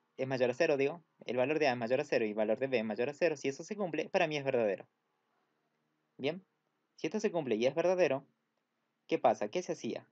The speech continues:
Recién iba un mientras. Bien, fíjense, por acá hay una estructura del mientras. Pero en caso contrario, le mostramos un mensaje de error. Si es verdadero, viene para acá y tendríamos que hacer una estructura repetitiva,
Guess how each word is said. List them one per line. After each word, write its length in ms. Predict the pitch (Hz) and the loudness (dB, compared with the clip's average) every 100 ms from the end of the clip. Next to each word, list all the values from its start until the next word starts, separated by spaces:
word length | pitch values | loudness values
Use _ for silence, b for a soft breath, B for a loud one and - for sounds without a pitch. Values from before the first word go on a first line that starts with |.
| - | -4
Recién 360 | 127 123 147 | -2 0 -2
iba 180 | 165 127 | 0 0
un 100 | 110 | 0
mientras. 540 | 117 165 143 - - _ _ _ - | 0 -2 -2 -6 -8 _ _ _ -12
Bien, 240 | 120 139 - - | -10 -10 -12 -10
fíjense, 280 | 117 135 165 | -8 -4 -2
por 140 | 156 | 0
acá 120 | 127 | 0
hay 100 | 123 | 0
una 100 | 123 | -2
estructura 400 | 117 110 - 120 | -6 -8 -4 0
del 140 | 117 101 | 0 -2
mientras. 360 | 98 - - _ _ _ _ _ | -10 -12 -20 _ _ _ _ _
Pero 100 | 180 | -2
en 60 | 196 | 0
caso 160 | 208 220 | 0 2
contrario, 520 | 220 202 175 175 - _ | 2 4 4 2 -2 _
le 160 | 139 151 | -4 -2
mostramos 280 | 139 147 143 | 0 -2 -2
un 40 | |
mensaje 320 | 127 131 123 | -2 -4 -2
de 60 | 107 | -6
error. 240 | 110 - _ _ _ _ _ _ _ _ _ _ - | -4 -8 _ _ _ _ _ _ _ _ _ _ -4
Si 80 | 117 | -4
es 80 | 123 | 0
verdadero, 400 | 151 170 165 143 | 2 4 4 2
viene 160 | 113 | 0
para 160 | 113 151 | 2 2
acá 220 | 180 180 | 2 0
y 80 | 135 | 0
tendríamos 540 | 120 117 123 147 180 | -4 0 0 0 -4
que 140 | - 151 | 0 0
hacer 380 | 143 - 131 | 2 2 0
una 140 | 139 123 | 0 -4
estructura 360 | 123 117 127 | -4 -4 -2
repetitiva, 640 | 139 139 117 - 104 90 | -2 -2 -6 -6 -8 -8